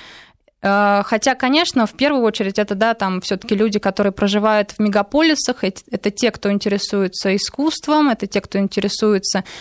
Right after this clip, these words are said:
музыкой, выставками, кто ездит путешествовать, кто не сидит на месте, для кого важно вот это вот, э, драйв, э, и молодость. Допустим, вот у нас был интересный пример, это не про с-, э, про Леон, а про наш второй автомобиль Альхамра, да, минивэн,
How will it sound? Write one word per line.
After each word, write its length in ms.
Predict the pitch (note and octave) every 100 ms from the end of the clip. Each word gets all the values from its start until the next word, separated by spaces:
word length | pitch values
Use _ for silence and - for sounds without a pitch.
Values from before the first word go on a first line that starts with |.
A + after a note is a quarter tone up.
| - -
музыкой, 760 | A#3 D4+ C#4 D4 - C#4 C#4
выставками, 920 | G3+ G#3+ C#4 - C#4 - - C4+ C4+
кто 320 | C4 - G#3+
ездит 460 | G#3 A3 A3+ G#3+ -
путешествовать, 1160 | G3 - F#3+ - C4+ C#4 - C4+ C#4 C4+ - -
кто 260 | - A#3 A3+
не 140 | A3
сидит 360 | - G#3 B3+ B3
на 140 | A3
месте, 380 | A3 F#3+ - -
для 100 | F#3+
кого 280 | - G3+ G#3+
важно 400 | A#3 A#3+ A3 F#3+
вот 180 | F#3+
это 180 | G#3 G3+
вот, 320 | G3 F#3+ -
э, 180 | G3 F#3+ -
драйв, 520 | G#3 A#3 C4+ C4+ -
э, 300 | G#3 G3+ G3 - - -
и 100 | G#3+
молодость. 400 | A3 A#3 G3 F#3
Допустим, 340 | G3+ - A#3+ A3+
вот 140 | G#3
у 20 |
нас 140 | A3 G#3
был 220 | G#3+ G#3+ - - -
интересный 540 | G#3+ G#3 A3+ A3+ A3
пример, 320 | G#3 A3 D4+
это 160 | C4+ G#3
не 100 | G3+
про 140 | G#3+ A3
с-, 160 | -
э, 220 | G3+ G#3
про 180 | G3+ A3
Леон, 400 | A3+ A#3+ F4 F#4
а 140 | - G3+
про 340 | - A3+ A3+
наш 300 | A3+ A3+ -
второй 360 | G#3+ G3 A3 A3+
автомобиль 420 | - G3+ G3+ A#3
Альхамра, 520 | A3 - F#3+ E3+ E3+
да, 220 | F3 G#3
минивэн, 600 | G#3+ G3+ G#3 A#3 G3+ F3+